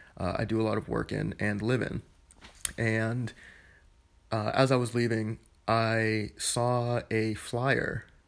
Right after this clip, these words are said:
on the wall for an organization that has a,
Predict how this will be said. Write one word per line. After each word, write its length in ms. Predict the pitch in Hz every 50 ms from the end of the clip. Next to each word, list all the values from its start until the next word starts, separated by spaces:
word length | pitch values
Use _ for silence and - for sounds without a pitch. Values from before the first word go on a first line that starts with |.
| _ - - -
on 280 | 113 110 113 113 117
the 80 | 110 123
wall 400 | 107 110 - - - - 117 - - - - - - - - - _
for 180 | - - - 123
an 80 | 113 117
organization 760 | 123 127 123 123 117 113 113 110 - 117 110 110 110 107 101
that 180 | 117 110 107
has 480 | 107 110 110 107 110 107 107 110 110 - -
a, 420 | 110 104 104 113 113 113 113 110